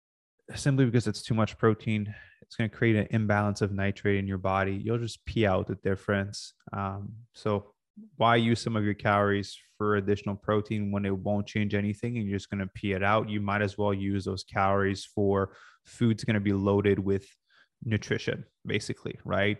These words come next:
You're gonna focus on high nutrient dense foods. Um, <sighs> sorry, my throat. Um,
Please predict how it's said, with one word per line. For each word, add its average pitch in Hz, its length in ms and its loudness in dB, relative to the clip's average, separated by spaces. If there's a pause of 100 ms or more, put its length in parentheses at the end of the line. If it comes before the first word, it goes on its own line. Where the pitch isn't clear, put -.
You're 104 80 -6
gonna 104 120 -2
focus 104 340 -4
on 101 140 -4
high 101 640 0
nutrient 101 500 -4
dense 95 260 -6
foods. - 440 -6 (400)
Um, 104 260 2 (1200)
<sighs> - 340 -4
sorry, 101 280 0 (540)
my 101 100 -6
throat. 101 320 -4 (920)
Um, 110 320 2